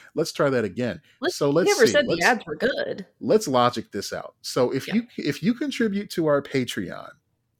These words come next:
Speaker 2: We get
Speaker 1: that
Speaker 2: money.
Speaker 1: will prevent us from selling out,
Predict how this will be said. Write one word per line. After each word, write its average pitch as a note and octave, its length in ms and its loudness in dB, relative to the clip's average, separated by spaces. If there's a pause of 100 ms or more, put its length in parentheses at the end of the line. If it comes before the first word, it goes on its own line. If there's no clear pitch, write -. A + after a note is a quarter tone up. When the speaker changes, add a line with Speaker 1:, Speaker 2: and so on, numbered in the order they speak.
(480)
Speaker 2:
We F#3 200 0
get - 180 8
Speaker 1:
that F#3+ 60 -2
Speaker 2:
money. E3+ 120 2
Speaker 1:
will E3 300 4 (840)
prevent C#3+ 640 2
us G#2 240 0
from G#2 260 -4
selling F#2+ 440 -6
out, D#2+ 320 -12